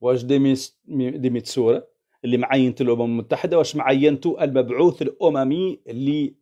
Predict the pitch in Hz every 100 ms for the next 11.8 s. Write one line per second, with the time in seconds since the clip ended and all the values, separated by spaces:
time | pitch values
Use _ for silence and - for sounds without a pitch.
0 | - 131 131 135 - 139 131 139 131 156
1 | 147 131 - 131 165 147 151 - _ _
2 | - - 156 156 139 131 143 131 160 180
3 | 165 - - 120 131 104 104 85 131 _
4 | _ _ _ _ _ _ _ _ _ _
5 | _ _ _ _ _ _ _ _ _ _
6 | _ _ _ _ 370 269 233 247 - 165
7 | - 214 170 135 127 160 127 120 - 147
8 | - 190 139 113 127 170 147 147 160 -
9 | - 156 226 143 170 143 135 147 214 190
10 | 185 - 151 147 139 294 - 165 147 156
11 | 131 147 190 139 - - 139 113